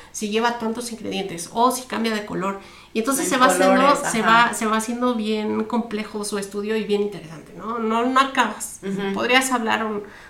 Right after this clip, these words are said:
Speaker 1: un semestre entero de moles o un año
Speaker 2: Y no
Speaker 1: entero de moles y no
Speaker 2: terminamos.
Speaker 1: terminas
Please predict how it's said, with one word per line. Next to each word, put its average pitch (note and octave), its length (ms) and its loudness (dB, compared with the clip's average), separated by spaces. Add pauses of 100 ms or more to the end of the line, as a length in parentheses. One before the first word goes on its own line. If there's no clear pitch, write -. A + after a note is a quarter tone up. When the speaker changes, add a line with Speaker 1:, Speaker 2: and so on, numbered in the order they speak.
(140)
Speaker 1:
un A3+ 60 -16
semestre A#3 360 -2
entero G#3 300 -2
de F#3 80 -4
moles F#3+ 420 -2
o E3+ 60 -4
un F#3 160 -4
año F#3+ 180 -4
Speaker 2:
Y E3+ 60 -4
no F3 100 -2
Speaker 1:
entero F#3 120 -2
de F#3 80 4
moles D#3+ 180 0
y D#3 180 0
no G3+ 120 2
Speaker 2:
terminamos. - 40 -4
Speaker 1:
terminas A#3+ 520 -2